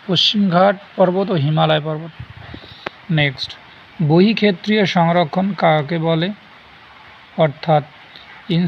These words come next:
situ। নেক্সট, না, ex situ, সরি। নেক্সট, অন্তঃক্ষেত্রীয় সংরক্ষণ বলতে কী বুঝো? অর্থাৎ in situ। নেক্সট,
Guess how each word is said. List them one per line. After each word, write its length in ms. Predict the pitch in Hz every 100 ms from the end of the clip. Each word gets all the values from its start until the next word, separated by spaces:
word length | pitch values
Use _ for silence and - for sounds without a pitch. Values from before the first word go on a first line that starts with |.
| 165
situ। 260 | 185 160 220 - - - - - 180
নেক্সট, 280 | 156 - - - - - - - - - - - - - -
না, 160 | 165 156 -
ex 140 | 208 - 190
situ, 220 | 135 143
সরি। 360 | - 151 139 202 - - - - - - - -
নেক্সট, 240 | 151 -
অন্তঃক্ষেত্রীয় 840 | 247 170 185 190 247 226 180 220 202
সংরক্ষণ 500 | 190 180 180 185 175
বলতে 220 | 170 170
কী 200 | 151 170
বুঝো? 420 | 156 160 160 196 269
অর্থাৎ 480 | 175 147 - 165 151 - - - - - - -
in 200 | 170 170
situ। 420 | 160 185 160 226 262 - - - - - - - - - - - - - - -
নেক্সট, 300 | 175 156 -